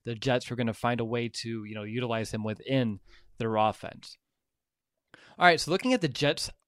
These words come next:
aerial attack real quick in terms of the receivers, the most productive wideouts are, uh, Quincy Enunwa. Uh, he had twenty-two catches, um, but he's injured. He's not gonna play. Uh, Robbie Anderson, he has seventeen catches for three hundred fourteen yards, three touchdowns.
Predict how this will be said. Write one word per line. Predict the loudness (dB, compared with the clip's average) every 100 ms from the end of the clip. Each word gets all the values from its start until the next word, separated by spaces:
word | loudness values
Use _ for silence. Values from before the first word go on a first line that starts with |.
| -2
aerial | 4 4
attack | 4 2 0 0
real | -4 -6
quick | -4 -6 -4
in | -4
terms | -2 0
of | -2
the | -2
receivers, | -4 -6 -4 -6 -6 -6
the | -2
most | 0 0
productive | 0 2 2 2
wideouts | 0 2 2 0 0 0
are, | 0 0 -2 _ -20 _
uh, | -2 -2
Quincy | 0 -2 -2 -2
Enunwa. | 0 2 2 0
Uh, | -4 -2
he | -2
had |
twenty-two | -4 -6 -4 -4
catches, | -2 -2 -4 -6 -8
um, | -4 -4 -4
but | -6 -8
he's | -8 -6
injured. | -4 -4 -4
He's | -4
not | -6
gonna | -6 -6
play. | -4 -4 -6 _ _ _ -4
Uh, | -2 0
Robbie | 4 6 6 2
Anderson, | 2 2 0 0
he | 2
has | 0 2
seventeen | 0 0 0 0
catches | 0 -2 -2
for | -4 -2 -2 -2
three | 0
hundred | 2 2
fourteen | 0 -2 0
yards, | 0 0
three | 0 0
touchdowns. | 2 2 2 2 -2